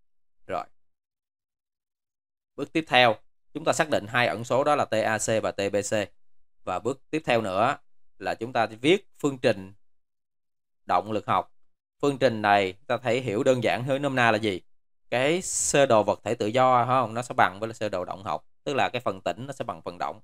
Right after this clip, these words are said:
đúng không? Thì chúng ta viết phương trình như sau. Phương trình thứ nhất, đúng không? Ta chọn trục X và trục Y nằm ngang hồi nãy rồi. Tôi sẽ chiếu cái phần tĩnh lên trục X, đúng không?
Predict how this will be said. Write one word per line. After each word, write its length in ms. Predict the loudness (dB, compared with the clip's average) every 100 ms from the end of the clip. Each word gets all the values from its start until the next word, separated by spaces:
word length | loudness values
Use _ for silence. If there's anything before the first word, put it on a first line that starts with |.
| _ _ _ -6
đúng 100 | -2
không? 140 | -2 -4 -18 _ _ _ _
Thì 260 | -4 -4 -6
chúng 120 | -2
ta 120 | 0
viết 180 | 2 -2
phương 120 | -4
trình 160 | -6 -6
như 120 | -6
sau. 340 | -2 -2 -2 -6 -20 _ _
Phương 100 | -8
trình 140 | -6 -4
thứ 80 | 0
nhất, 320 | 4 4 4 -14 _ _ _ _ _ _
đúng 140 | 0
không? 220 | 4 4 2
Ta 80 | -4 0
chọn 220 | 0 0
trục 160 | -6 -6
X 160 | -6 -4
và 60 |
trục 180 | -6 -4
Y 180 | -4 -4
nằm 180 | -6 -6
ngang 200 | -6 -6
hồi 100 | -10
nãy 180 | -6
rồi. 200 | -4 -4 -6 -16 -20 _ _ _ _ _ _ _ _ _ _ _ _ _ _ _ _ _ _ _ _ _ _ _
Tôi 380 | -4 -2 0 -2
sẽ 320 | -2 -2 -4 -6 _ _ _ 0
chiếu 420 | 6 6 6 0 -14 -20 _ _ _
cái 60 | -6
phần 200 | -6 -4
tĩnh 300 | -6 -4 -2
lên 160 | -2
trục 120 | -6 -8
X, 140 | -8 -8 _ _ _ _ _ _ -4
đúng 100 | 2
không? 180 | 2